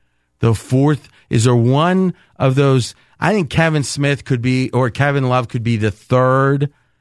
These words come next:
best player on a championship team. I don't think the Cavs have a second best player. That's why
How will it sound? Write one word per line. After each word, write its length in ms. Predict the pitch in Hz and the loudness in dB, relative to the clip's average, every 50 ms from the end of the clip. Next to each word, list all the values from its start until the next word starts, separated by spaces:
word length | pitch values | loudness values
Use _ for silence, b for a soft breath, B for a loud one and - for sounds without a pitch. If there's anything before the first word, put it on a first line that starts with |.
| _ _ _ _ _ - | _ _ _ _ _ -2
best 260 | - 131 139 123 - | 0 0 0 0 -4
player 300 | - - 135 131 131 131 | -4 -2 0 0 2 0
on 100 | 131 127 | 0 0
a 60 | 123 | -2
championship 600 | 113 - 135 135 131 127 131 120 - - 139 - | -2 0 0 0 0 0 -2 -2 -2 -4 -4 -4
team. 560 | - - 127 127 131 135 135 135 139 139 143 143 _ _ _ _ _ _ _ _ _ _ _ _ _ - | -2 -2 0 0 2 2 0 0 0 0 -2 -4 _ _ _ _ _ _ _ _ _ _ _ _ _ -6
I 120 | - 123 | -2 0
don't 180 | 131 135 117 - | 0 0 -2 -2
think 240 | - 135 135 123 104 | -2 0 0 0 0
the 100 | 117 110 | -2 -2
Cavs 320 | - 127 123 123 123 107 | 0 0 0 0 0 -2
have 300 | 90 - 135 147 160 151 | -4 -4 -2 -2 -2 -2
a 60 | 127 | -2
second 340 | 117 - 131 113 104 113 107 | -4 -4 -4 -4 -2 -2 -2
best 180 | 107 104 92 - | -2 -2 -4 -4
player. 240 | - 110 113 113 113 | -4 -2 -2 0 0
That's 300 | 110 107 - - - - | 0 -2 -4 -8 -18 -16
why 640 | 90 90 92 98 98 98 98 95 98 101 98 92 | -10 -4 -4 -2 -2 -2 -2 -2 -2 -4 -4 -4